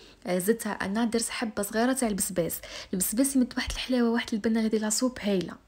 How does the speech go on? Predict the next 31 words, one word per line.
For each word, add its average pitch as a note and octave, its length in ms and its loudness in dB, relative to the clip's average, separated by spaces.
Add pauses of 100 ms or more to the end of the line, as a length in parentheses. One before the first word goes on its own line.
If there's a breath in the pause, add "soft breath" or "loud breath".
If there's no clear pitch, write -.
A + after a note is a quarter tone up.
(160)
جربوه، A3 540 2
آه، F#3+ 400 -2
ان - 500 -12
شاء G3+ 180 2
الله A#3 120 6
يعجبكم. F#3+ 440 -2 (400 loud breath)
ايضا A3+ 200 6
عندي G#3+ 320 4
نصف A3+ 340 4
صدر G3+ 260 -2
دجاج F#3+ 360 0
ولا F3+ 120 0
ربع F#3+ 260 0
صدر G3 300 -4
على F3+ 180 -4
حسب F#3+ 300 -2
واش F3+ 160 -2
عندكم. G#3+ 400 -2
عندي G#3+ 220 -2
شامبينيون، A3 640 0 (320 loud breath)
عندي G#3+ 220 2
توابل، A3 560 2 (440 loud breath)
وعندي، G#3 640 0
آه، F#3+ 280 -2
ايضا، G#3+ 500 2
آه، F3 480 -2 (220)
معدنوس. F3+ 600 -2 (1200)
فاول A#3+ 380 4
حاجه A#3+ 220 2
حطيت G3+ 440 0
الزيت، F#3+ 420 -4